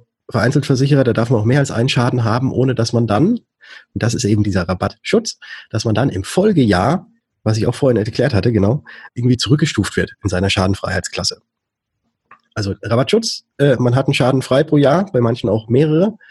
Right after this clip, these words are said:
und man wird im Folgejahr quasi nicht entsprechend zurückgestuft. Wichtig ist allerdings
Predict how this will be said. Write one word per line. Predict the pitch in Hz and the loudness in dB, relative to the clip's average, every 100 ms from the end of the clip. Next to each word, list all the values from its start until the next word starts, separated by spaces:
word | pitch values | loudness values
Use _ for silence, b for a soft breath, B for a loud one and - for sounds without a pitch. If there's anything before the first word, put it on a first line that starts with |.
| B B B | B B B
und | 120 113 | -2 0
man | 117 | 2
wird | 139 | 0
im | 123 | -2
Folgejahr | 113 131 143 147 131 | -2 0 2 4 2
quasi | - 107 107 | 0 0 0
nicht | 113 147 | 0 0
entsprechend | 120 - 101 113 117 - | -4 -2 0 0 -4 -2
zurückgestuft. | 113 - - - 113 208 - - B B B B B _ _ _ | 0 2 0 0 2 2 0 -12 B B B B B _ _ _
Wichtig | 101 95 151 - 220 214 - | -12 0 0 2 0 0 -2
ist | 170 - | -4 0
allerdings | 139 139 160 226 - - | -2 2 2 2 -2 -4